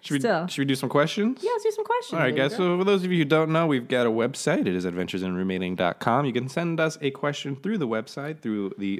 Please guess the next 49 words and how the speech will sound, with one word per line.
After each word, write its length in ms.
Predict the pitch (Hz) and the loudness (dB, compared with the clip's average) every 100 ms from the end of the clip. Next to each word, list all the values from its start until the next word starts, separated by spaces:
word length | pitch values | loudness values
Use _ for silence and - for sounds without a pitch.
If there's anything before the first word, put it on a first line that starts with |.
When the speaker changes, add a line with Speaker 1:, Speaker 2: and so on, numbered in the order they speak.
| - | -6
Speaker 1:
form 400 | - 139 139 151 | -4 0 0 -2
that 140 | 143 | -2
is 100 | 135 | -4
available 340 | 123 117 117 117 | -2 -2 0 0
on 160 | 117 | 0
there. 340 | 127 139 180 - | -2 -4 -4 -6
Also, 320 | 151 156 180 | -2 -2 2
you 140 | 165 156 | 0 2
can 140 | 143 | 0
just 160 | 135 131 | 0 0
email 260 | 127 123 | 2 2
us 100 | 117 - | 2 0
directly, 600 | 107 160 220 98 95 143 _ _ | 2 2 2 -6 -8 -10 _ _
Speaker 2:
Mm. 460 | 214 214 175 165 175 | -2 0 -2 -4 -6
Speaker 1:
uh, 260 | 113 107 - | -2 -2 0
at, 500 | 107 104 - - - - | 0 0 -2 -12 -10 -4
uh, 220 | 107 95 | 0 2
roommatepod 580 | 117 123 113 - 107 101 | 2 2 0 2 2 4
at 120 | 92 | 2
gmail 300 | - 95 87 | 0 0 0
dot 180 | 82 65 | -4 -6
com. 400 | - 127 139 262 - | -2 0 2 -2 -4
Speaker 2:
Mm-hmm. 300 | 202 202 220 220 - - - _ | -2 -2 -2 -6 -10 -20 -20 _
Speaker 1:
Uh, 300 | 139 160 165 | -2 2 0
and 220 | 170 180 175 | 0 0 0
yeah, 180 | 247 214 | 0 0
here 120 | 185 | 0
we 100 | 202 | -2
go. 160 | 208 185 | -2 0
This 240 | 190 - | -2 0
is, 200 | 180 175 | 0 2
uh, 240 | 170 160 156 | 2 2 2
this 140 | 160 | 0
is 60 | 160 | 0
a 40 | |
good, 560 | 139 143 165 165 - - | 0 2 2 0 -6 -2
solid 400 | - 143 156 151 | 4 6 6 2
subject. 680 | - 131 127 139 - - - _ _ _ _ _ | 2 2 4 0 0 -12 -18 _ _ _ _ _
Speaker 2:
Oh, 220 | 185 170 | -4 -4
God, 240 | 143 147 147 | -4 -6 -8
it's 100 | 143 | -8
about, 280 | 156 151 160 | -8 -8 -8
like, 240 | 139 139 - _ _ | -10 -12 -16 _ _
sexual 120 | 123 | 0
Speaker 1:
Uh, 280 | 117 113 113 | 2 2 0
Speaker 2:
assault 300 | 135 - 151 | -4 -12 -8
Speaker 1:
it 20 | |
Speaker 2:
or 40 | 127 | -2
Speaker 1:
says, 260 | 147 139 | 2 4